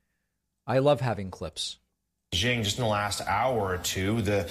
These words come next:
Speaker 2: foreign ministry there has accused the United States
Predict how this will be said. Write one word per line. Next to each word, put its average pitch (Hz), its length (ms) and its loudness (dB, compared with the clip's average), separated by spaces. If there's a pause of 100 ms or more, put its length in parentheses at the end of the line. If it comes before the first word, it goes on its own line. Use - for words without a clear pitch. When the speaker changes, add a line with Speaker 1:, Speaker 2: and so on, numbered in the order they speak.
(180)
Speaker 2:
foreign 139 280 0
ministry 135 400 0
there 110 300 2
has 107 300 0
accused 143 460 0
the 127 40 0
United 101 280 0
States 104 500 -2